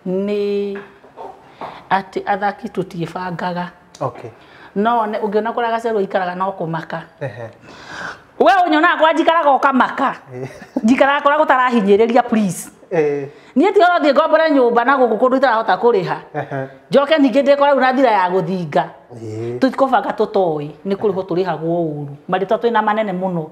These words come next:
Speaker 1: In
Speaker 2: Ĩĩ.
Speaker 1: fact, tũngĩrĩ na mbia ta marĩtwa mau rĩ,
Speaker 2: Ehe.
Speaker 1: tũngĩthiaga na ndege, ona mũtingĩtuonaga mũtuonaga mũgatheka, "Ĩ, ũyũ gacaru."
Speaker 2: Ĩĩ.
Speaker 1: Ya, ũguo nĩ wandakaririe tondũ nĩ mũndũ waugire ngĩiguaga.
Speaker 2: Okay.
Speaker 1: Necirie mũno kĩongo kĩu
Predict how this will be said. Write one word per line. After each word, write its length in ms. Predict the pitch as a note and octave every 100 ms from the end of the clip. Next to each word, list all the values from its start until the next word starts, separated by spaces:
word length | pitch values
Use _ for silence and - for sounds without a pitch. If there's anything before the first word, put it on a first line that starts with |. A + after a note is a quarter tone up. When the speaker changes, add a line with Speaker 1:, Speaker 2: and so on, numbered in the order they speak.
| - G#3
Speaker 1:
In 80 |
Speaker 2:
Ĩĩ. 40 | G#3
Speaker 1:
fact, 240 | B3+ -
tũngĩrĩ 260 | C4+ A3+ A#3+
na 120 | A#3+
mbia 180 | A#3+ G#3+
ta 100 | G#3+
marĩtwa 340 | A3+ A#3+ G#3 F#3+
mau 340 | G3 F3+ G3
rĩ, 40 | E3+
Speaker 2:
Ehe. 180 | D3+ -
Speaker 1:
tũngĩthiaga 520 | F3+ E3+ F3 G#3 F3+
na 160 | E3 D#3
ndege, 180 | E3 F#3+
ona 100 | G#3
mũtingĩtuonaga 760 | G3+ G3+ G#3+ A#3 F#3 G3 G#3 G3
mũtuonaga 400 | G3 F3 F#3+ F#3
mũgatheka, 420 | F#3+ F#3 E3+ F3 F#3+
"Ĩ, 60 | B3
ũyũ 80 | G#3
gacaru." 400 | G#3+ G#3+ G#3 E3+ -
Speaker 2:
Ĩĩ. 380 | D#3+ D3 C#3+ C#3
Speaker 1:
Ya, 260 | A3 F3+ -
ũguo 180 | C4+ B3
nĩ 60 | A#3+
wandakaririe 600 | G#3+ F#3 E3 - F#3 G3
tondũ 120 | G3+
nĩ 60 | G3+
mũndũ 140 | F3
waugire 320 | E3 D#3+ F3 F3
ngĩiguaga. 640 | D#3+ D3 E3 E3 D#3+ D#3 - -
Speaker 2:
Okay. 280 | D3 - C3+
Speaker 1:
Necirie 500 | A3+ A3+ G3+ F#3+ G#3+
mũno 180 | G#3+ F3+
kĩongo 240 | G3+ F3+
kĩu 140 | F#3+